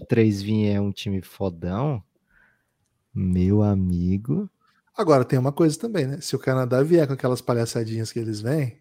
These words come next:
Speaker 2: eles caem na primeira fase, né?
Speaker 1: Não, mas
Speaker 2: Eles
Speaker 1: eles
Speaker 2: têm que
Speaker 1: têm,
Speaker 2: trazer
Speaker 1: assim,
Speaker 2: todo mundo. Eles têm que
Speaker 1: eles
Speaker 2: trazer
Speaker 1: têm
Speaker 2: a
Speaker 1: essa
Speaker 2: galera.
Speaker 1: garantia, tem, tem assinado, né? A galera assinou um termo de compromisso de participar de todo o ciclo,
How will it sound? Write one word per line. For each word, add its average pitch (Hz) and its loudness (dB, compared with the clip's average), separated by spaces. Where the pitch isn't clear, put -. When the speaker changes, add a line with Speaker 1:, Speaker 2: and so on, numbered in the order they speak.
Speaker 2:
eles 123 -4
caem 123 -2
na 123 0
primeira 123 -4
fase, 113 -6
né? 110 -12
Speaker 1:
Não, 123 2
mas 104 4
Speaker 2:
Eles 107 0
Speaker 1:
eles 107 2
Speaker 2:
têm 120 0
que - -12
Speaker 1:
têm, 117 0
Speaker 2:
trazer 120 4
Speaker 1:
assim, 101 -2
Speaker 2:
todo 127 2
mundo. 147 0
Eles 110 -12
têm 120 4
que 110 4
Speaker 1:
eles 107 0
Speaker 2:
trazer 113 0
Speaker 1:
têm 107 4
Speaker 2:
a 104 2
Speaker 1:
essa - 2
Speaker 2:
galera. 139 2
Speaker 1:
garantia, 101 0
tem, 107 -2
tem 101 -4
assinado, 104 -4
né? 92 -10
A 95 -8
galera 95 -2
assinou 101 -2
um 101 -2
termo 95 -2
de 95 -8
compromisso 98 -4
de 95 -6
participar 98 -6
de 90 -4
todo 92 -6
o 98 -4
ciclo, 113 -4